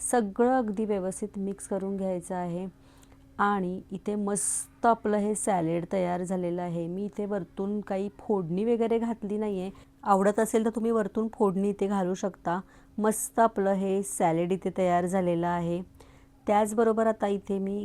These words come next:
गव्हाचं पीठ दोन वाट्या घेतलेलं आहे. याच्यामध्ये अर्धा चमचा मीठ घातलेलं आहे आणि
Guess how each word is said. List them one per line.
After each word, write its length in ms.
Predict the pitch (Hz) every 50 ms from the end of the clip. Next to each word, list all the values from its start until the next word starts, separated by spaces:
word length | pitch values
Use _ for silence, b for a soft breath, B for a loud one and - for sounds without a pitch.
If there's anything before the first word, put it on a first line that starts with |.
| 196 185
गव्हाचं 400 | 185 175 180 185 190 185 - 202
पीठ 300 | - - 208 208 185 180
दोन 260 | 185 180 185 185 185
वाट्या 280 | 185 190 180 - 190 185
घेतलेलं 460 | 175 190 175 - 175 170 170 170 175
आहे. 320 | 175 180 175 175 175 180 - -
याच्यामध्ये 560 | 208 208 202 - 220 214 220 214 196 208 220 226 B B B B B B B B B B B B -
अर्धा 260 | - 196 190 175 202
चमचा 400 | 202 - 240 226 220 - 240 233
मीठ 340 | 226 220 208 202 214 226 254
घातलेलं 440 | 254 254 247 - 220 202 202 196 202
आहे 300 | 202 202 196 190 202 202
आणि 220 | - 170 185 196